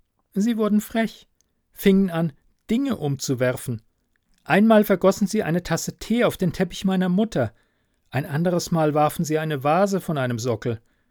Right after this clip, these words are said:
Die Vase konnte nicht mehr repariert werden.“ Miller nickte, Verständnis heuchelnd. Ein neuer Gedanke kam ihm. Vielleicht wurde das Mädchen misshandelt?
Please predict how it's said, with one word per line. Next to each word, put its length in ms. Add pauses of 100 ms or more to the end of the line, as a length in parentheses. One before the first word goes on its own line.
(380)
Die 140
Vase 340
konnte 300
nicht 220
mehr 160
repariert 600
werden.“ 400 (1160)
Miller 380
nickte, 480 (340)
Verständnis 840
heuchelnd. 540 (680)
Ein 220
neuer 280
Gedanke 460
kam 360
ihm. 260 (800)
Vielleicht 1000 (200)
wurde 260
das 240
Mädchen 480
misshandelt? 1040